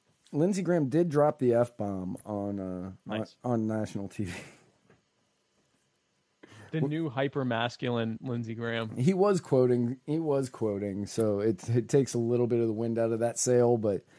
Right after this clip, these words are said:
Speaker 1: still
Speaker 2: Even
Speaker 1: watching
Speaker 2: so.
Speaker 1: it, I was like, "Whoa, that was an F-bomb." Good
Speaker 2: He's,
Speaker 1: for you.
Speaker 2: he, it, you know, Lindsey Graham is a fun guy when it's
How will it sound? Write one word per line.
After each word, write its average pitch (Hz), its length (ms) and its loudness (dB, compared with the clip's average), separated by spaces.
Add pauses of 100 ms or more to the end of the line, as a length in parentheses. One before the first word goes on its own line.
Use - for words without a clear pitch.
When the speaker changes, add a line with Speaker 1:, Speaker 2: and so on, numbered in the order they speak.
(260)
Speaker 1:
still 214 280 2
Speaker 2:
Even 160 120 2
Speaker 1:
watching 165 340 6
Speaker 2:
so. 143 60 4
Speaker 1:
it, 123 240 2 (1120)
I 190 100 -2
was 185 100 -2
like, 160 120 0
"Whoa, 170 580 0 (200)
that 262 160 2
was 190 120 6
an 160 80 6
F-bomb." 151 520 6 (1400)
Good 277 140 2
Speaker 2:
He's, 240 60 0
Speaker 1:
for 156 100 0
you. 107 300 0
Speaker 2:
he, 156 140 -8 (800)
it, 208 160 -12
you 190 100 2
know, 190 140 2
Lindsey 247 380 4
Graham 196 300 2
is 143 100 2
a 120 100 2
fun 156 400 0
guy 135 320 4
when 120 180 0
it's 113 160 -4